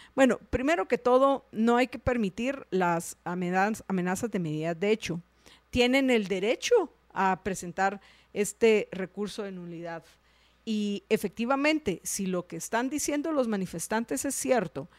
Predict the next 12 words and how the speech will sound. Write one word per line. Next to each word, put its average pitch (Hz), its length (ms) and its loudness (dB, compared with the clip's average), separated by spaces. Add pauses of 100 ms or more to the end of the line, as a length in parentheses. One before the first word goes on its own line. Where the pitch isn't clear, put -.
(200)
y 196 160 -6
si 220 180 -8
tiene 269 360 -4
finiquito, 247 840 -6 (300)
eh, 165 420 -2 (200)
Jordán 196 440 -2
Rodas, 277 480 4 (320)
pues 214 180 0
deberá 185 680 0
resolverse 202 720 -4
en 254 100 -4
tribunales. 180 760 -4